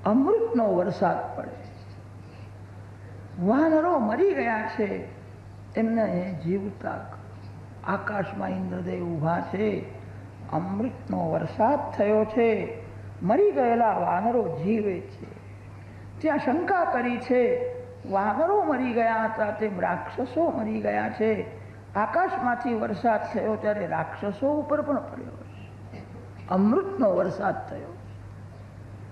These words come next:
કે રાક્ષસો કેમ જીવ-, જીવિત થયા નહીં? કે એનું એક કારણ હતું, રાક્ષસો રામ દર્શન કરીને મરે છે, જન્મ મરણના ત્રાસમાંથી મુક્ત થયા છે,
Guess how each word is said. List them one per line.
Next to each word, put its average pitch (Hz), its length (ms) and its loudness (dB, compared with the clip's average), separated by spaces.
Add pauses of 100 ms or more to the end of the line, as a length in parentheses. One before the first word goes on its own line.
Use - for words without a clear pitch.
(140)
કે 240 100 4
રાક્ષસો 349 600 2
કેમ 427 360 0
જીવ-, 294 200 2
જીવિત 254 500 -2
થયા 226 240 0
નહીં? 214 280 -2 (960)
કે 220 80 -2
એનું 214 200 0
એક 202 60 0 (120)
કારણ 180 420 0
હતું, 247 460 2 (480)
રાક્ષસો 208 840 0
રામ 180 420 0
દર્શન 180 480 -2
કરીને 190 520 -2
મરે 208 400 -2
છે, - 600 0 (300)
જન્મ 202 480 2
મરણના 190 460 0 (120)
ત્રાસમાંથી 175 840 -2
મુક્ત 196 400 -2
થયા 190 500 0
છે, 185 220 0